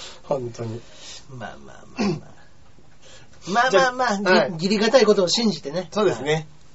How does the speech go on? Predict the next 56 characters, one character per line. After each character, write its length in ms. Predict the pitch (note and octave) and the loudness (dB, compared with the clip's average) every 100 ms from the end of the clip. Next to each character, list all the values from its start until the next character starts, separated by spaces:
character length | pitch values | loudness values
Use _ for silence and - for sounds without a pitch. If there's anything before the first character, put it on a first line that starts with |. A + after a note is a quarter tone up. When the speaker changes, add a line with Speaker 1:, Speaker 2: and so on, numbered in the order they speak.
| - - - D3 | -20 -20 -10 -4
Speaker 1:
夏 220 | C#3+ D#3+ | -2 0
待 140 | C#3 | 0
ち 80 | A#2+ | 0
ま 80 | D3 | -2
し 60 | D3 | 0
ょ 160 | C3 - - - | -2 -4 -18 -12
う。 40 | |
Speaker 2:
夏 260 | C#3 C3+ D3 | -10 -8 -8
を 60 | |
待 120 | A#2+ B2 | -10 -12
ち 100 | B2 | -12
ま 120 | A#2+ | -12
し 80 | - | -12
ょ 60 | B2 | -10
う。 20 | |
Speaker 1:
は 120 | C3+ | -10
い。 80 | F#2+ - - - - | -10 -16 -18 -20 -2
じ 80 | A#3 | 4
ゃ 20 | |
あ、 40 | A#3+ | 4
一 120 | A3+ - | 4 -6
通 180 | G#3+ F3 | 0 6
ね、 380 | F#3 G3 F3+ E3 | 8 10 8 6
Speaker 2:
は 120 | A#3+ | 6
い。 20 | |
Speaker 1:
今 200 | F3+ F3+ | 8 6
週 140 | F#3 | 6
も 140 | F#3+ F3+ | 4 6
メ 140 | F3 | 6
ー 40 | F3 | 8
ル 100 | F#3 | 6
い 60 | |
た 100 | F3 | 6
だ 100 | F#3+ | 2
い 40 | F3+ | 2
て 80 | |
ま 100 | F#3 | 0
す 100 | - | -2
の 80 | G3+ | -2
で、 300 | F#3+ D#3+ C3 | 2 2 6
Speaker 2:
は 80 | A2+ | 6
い。 80 | C4+ | 6
Speaker 1:
行 60 | - | 2
き 60 | |
ま 100 | F3+ | -2
し 80 | F3 | 2
ょ 40 | |
う。 20 | A3 | 4
Speaker 2:
あ 20 | |
り 40 | |
が 0 | |
と 0 | |
う 40 | C4 | 6
ご 60 | |
ざ 60 | |
い 20 | G#3+ | 6